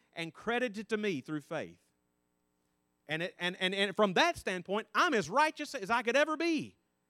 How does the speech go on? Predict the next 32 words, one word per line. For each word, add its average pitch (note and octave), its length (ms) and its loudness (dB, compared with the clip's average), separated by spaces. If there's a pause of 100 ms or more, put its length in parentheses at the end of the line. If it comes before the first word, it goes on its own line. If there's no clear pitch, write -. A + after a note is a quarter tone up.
(280)
right B3+ 220 6
now C4+ 380 0 (340)
because A3 240 6
it's C4 140 -6
the C4 100 -2
perfect C4+ 420 2
righteousness A3+ 520 -2
of F#3+ 100 -6
Christ B3 380 0 (200)
already A#3 380 6
given F#3+ 300 -2
to A#2+ 60 -10
me. F#2+ 240 -14 (520)
I B3+ 100 6
can't C#4+ 280 2
even D4+ 220 0
be D#4 300 4
any G3+ 140 0
more F3 180 2
righteous, B2 520 2 (580)
uh, E3 120 2 (100)
in E3 180 0
that, F3+ 180 6
in E3 120 -4
terms G3 300 2
of C#3+ 100 -4
justification E3+ 560 -2
than D3 120 0
I E3 160 -2
am E3 160 -6
right D#3 240 -4
now, G#2 260 -10